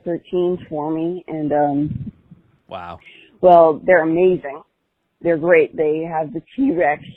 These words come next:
Speaker 1: face in the right shoe, and the ripples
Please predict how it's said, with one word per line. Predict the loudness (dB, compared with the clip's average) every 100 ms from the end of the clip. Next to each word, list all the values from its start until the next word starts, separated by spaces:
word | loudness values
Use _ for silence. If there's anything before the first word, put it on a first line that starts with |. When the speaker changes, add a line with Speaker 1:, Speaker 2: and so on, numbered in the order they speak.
| -18 -20 _ _ _ _
Speaker 1:
face | 2 4 2 -4 _
in | -6 -4 -2
the |
right | -2 2 0 0 -8 -10
shoe, | 0 2 2 -4 -8 _ _ _ -18 -18 -20 _ -2
and | 0 2
the | 2 4
ripples | 4 6 4 4 2 -4